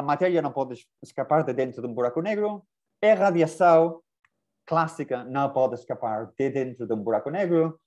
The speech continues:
e a luz não pode escapar de dentro de um buraco negro. A fronteira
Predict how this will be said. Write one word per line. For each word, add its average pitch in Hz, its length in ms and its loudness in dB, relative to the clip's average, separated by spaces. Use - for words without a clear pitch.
e 156 80 4
a 147 60 8
luz 147 300 4
não 143 200 2
pode 123 260 2
escapar 113 400 -8
de 135 160 -2
dentro 110 320 -6
de 104 60 -12
um 98 80 -8
buraco 90 240 -8
negro. 92 260 -20
A 165 100 2
fronteira 170 1040 2